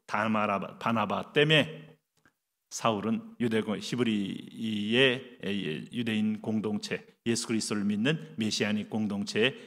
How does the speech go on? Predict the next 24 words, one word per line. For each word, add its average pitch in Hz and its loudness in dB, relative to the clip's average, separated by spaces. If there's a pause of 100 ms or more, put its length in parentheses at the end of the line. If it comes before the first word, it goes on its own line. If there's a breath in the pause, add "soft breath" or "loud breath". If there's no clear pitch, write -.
(160 loud breath)
그는 104 0
이제 98 -2
한 107 0
식구로 113 -4 (180 loud breath)
서서히 101 -4 (200)
이루어지는데 110 0 (480)
오늘 110 -2 (1120)
이, 151 2
이 127 2
예루살렘에서 123 0 (180)
주 117 0
예수 110 0
이름으로 110 0
담대히 123 4
말하고 175 2 (300 loud breath)
헬라파 139 4
유대인들과 113 2
함께 101 -2
말하며 104 2
변론하니 113 2 (360 loud breath)
그 120 -6
사람들이 104 -2
죽이려고 104 -2
힘쓰거늘 113 4